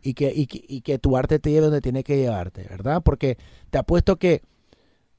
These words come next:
cualquier cosa que tú quieras hacer, when you become number one, te hace feliz por los quince minutos y después, ok, what's next? La mente siempre quiere más dopamina. Por eso es que digo que la salud mental es importante.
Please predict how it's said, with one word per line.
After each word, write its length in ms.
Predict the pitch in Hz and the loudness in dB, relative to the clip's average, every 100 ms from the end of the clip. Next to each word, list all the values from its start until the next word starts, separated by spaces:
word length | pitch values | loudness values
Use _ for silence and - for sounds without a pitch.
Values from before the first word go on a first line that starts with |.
| _ _ | _ _
cualquier 500 | - 170 - 214 233 | 0 0 4 4 6
cosa 280 | 233 226 220 | 6 6 4
que 100 | 196 | 4
tú 140 | 220 | 2
quieras 240 | - 208 190 | 4 6 6
hacer, 340 | 185 214 160 110 _ _ _ - | 4 4 2 0 _ _ _ 2
when 160 | 139 | 6
you 100 | 185 | 6
become 340 | 196 - 220 220 | 6 4 4 6
number 240 | 214 185 | 6 8
one, 300 | 165 196 226 | 8 8 6
te 120 | - | 6
hace 220 | 147 - 165 | 4 6 6
feliz 280 | 175 190 | 6 6
por 120 | - 156 | 6 4
los 100 | 139 | 4
quince 280 | 160 - | -2 0
minutos 380 | 170 170 180 190 | 2 2 4 6
y 100 | 160 | 6
después, 340 | 120 - 139 139 | 6 6 4 4
ok, 200 | - 143 117 | -2 -2 0
what's 280 | 110 113 - | 0 -2 0
next? 340 | 117 90 - - _ _ _ _ _ - - | -4 -4 -16 -20 _ _ _ _ _ -20 -6
La 180 | 131 117 | 0 2
mente 300 | 127 131 147 | 2 4 2
siempre 440 | - 143 143 135 | 4 2 4 2
quiere 240 | - 123 127 | 0 -2 0
más 180 | 127 | -2
dopamina. 560 | 120 120 110 110 107 95 | 0 2 2 2 0 0
Por 140 | 110 | 0
eso 160 | 107 - | 0 0
es 40 | - | 0
que 120 | 131 | 2
digo 140 | 139 | 2
que 100 | 135 | 2
la 100 | 123 | 0
salud 280 | - 98 104 | 2 2 4
mental 300 | 113 113 113 | 2 0 0
es 60 | 117 | 0
importante. 640 | - 98 - 107 98 90 | 0 -4 -2 -2 -2 -6